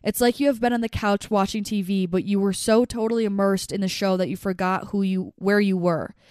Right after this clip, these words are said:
Someone shook you, and now you're back in the awareness that you're sitting on the couch watching T V. Nothing else changed. You simply stopped projecting your sense of self onto that particular object of consciousness. You woke up.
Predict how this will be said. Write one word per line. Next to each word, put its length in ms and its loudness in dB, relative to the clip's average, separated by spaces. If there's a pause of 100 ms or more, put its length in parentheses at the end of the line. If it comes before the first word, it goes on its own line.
(240)
Someone 340 2
shook 340 -2
you, 160 4
and 160 0
now 160 2
you're 220 2
back 340 0
in 300 -2
the 120 0
awareness 480 0
that 140 -2
you're 120 0
sitting 320 -2
on 80 -2
the 80 -4
couch 360 -2
watching 320 0
T 200 -2
V. 300 -2 (300)
Nothing 340 0
else 220 0
changed. 600 -4 (260)
You 100 0
simply 400 -2
stopped 480 -2
projecting 520 -2
your 120 -2
sense 380 -4
of 80 -8
self 500 0
onto 240 -6
that 180 -4
particular 680 -2
object 400 0
of 100 -12
consciousness. 800 -6 (300)
You 200 4
woke 280 4
up. 340 -6